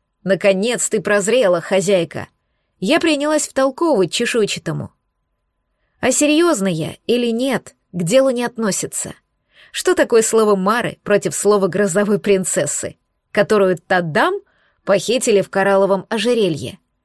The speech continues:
А это уже международный скандал, ну или межклановый, что у вас там? Я раздражённо дёрнула плечом. Так что попутного ветра в крылья — ваше чешуйчатое высочество, в поисках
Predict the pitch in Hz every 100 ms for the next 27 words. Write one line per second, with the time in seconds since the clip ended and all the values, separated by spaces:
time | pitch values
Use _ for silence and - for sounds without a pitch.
0 | _ _ 226 311 302 269 247 247 233 220
1 | 233 254 247 233 - 226 202 269 226 139
2 | _ _ _ 359 381 311 220 220 - 247
3 | 185 143 - _ - - 196 151 - -
4 | 104 - _ _ _ _ _ _ _ _
5 | 175 233 - - 240 208 220 220 202 294
6 | 269 190 202 190 190 185 190 202 - 131
7 | 160 - _ _ _ _ _ - 311 -
8 | - 285 254 247 330 - 269 247 269 247
9 | - - 311 202 151 - _ _ - 185
10 | 202 202 202 208 - 202 - 180 180 -
11 | 170 - - 147 143 - _ _ - -
12 | 370 196 240 -